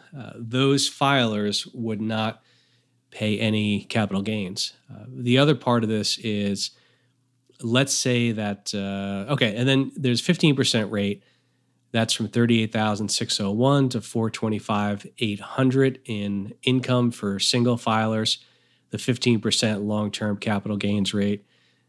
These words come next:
uh, for joint filers in twenty eighteen was seventy-seven thousand two oh one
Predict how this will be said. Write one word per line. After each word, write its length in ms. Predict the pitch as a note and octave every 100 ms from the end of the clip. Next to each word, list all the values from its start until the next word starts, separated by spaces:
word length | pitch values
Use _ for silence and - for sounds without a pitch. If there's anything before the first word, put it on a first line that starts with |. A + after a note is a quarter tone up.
| _ -
uh, 200 | F#2 F#2+
for 120 | G#2
joint 320 | G#2 E3 E3+
filers 480 | B2+ A#2 A2+ A2 G#2+
in 100 | G#2
twenty 300 | - G#2+ G#2
eighteen 380 | G2+ - G#2+ G#2
was 160 | G2+
seventy-seven 580 | - A2 A2 - G#2 G#2
thousand 520 | G#2 G2+ G#2 G2+ G2
two 160 | - G#2
oh 80 | G2
one 400 | A2 B2 C#3